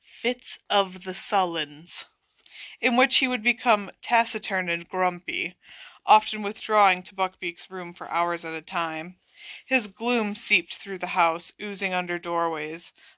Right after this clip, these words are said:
like some noxious gas, so that all of them became infected by it. Harry did not want to leave Sirius all alone again with only Creature for company. In fact, for the first time in his life, he was not looking forward to returning to Hogwarts.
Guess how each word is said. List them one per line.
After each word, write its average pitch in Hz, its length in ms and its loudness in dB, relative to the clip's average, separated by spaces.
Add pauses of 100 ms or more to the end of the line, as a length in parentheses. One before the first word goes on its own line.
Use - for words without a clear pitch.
like 202 160 2
some 185 260 0
noxious 175 480 2
gas, 160 720 -2 (140)
so - 160 -18
that 190 140 2
all 202 340 8
of 180 120 -4
them 170 200 -4
became 185 320 -10
infected 180 500 -12
by 165 200 -8
it. 170 200 -8 (580)
Harry 254 260 4
did 208 180 -4
not 190 260 4
want 185 240 0
to - 100 -16
leave 196 200 -6
Sirius 196 440 -2
all 190 260 2
alone 185 320 0
again 170 300 -6
with 175 140 -12
only 185 240 -6
Creature 185 460 -6
for - 140 -14
company. 170 640 -2 (720)
In 269 140 0
fact, 254 460 6
for - 120 -10
the 240 100 -4
first 339 300 -2
time 226 220 0
in 190 80 -6
his 180 180 -8
life, 190 460 4
he - 120 -12
was 208 220 -6
not 262 280 0
looking 196 300 -8
forward 185 340 0
to - 100 -10
returning 175 420 -4
to 175 80 -12
Hogwarts. 175 720 0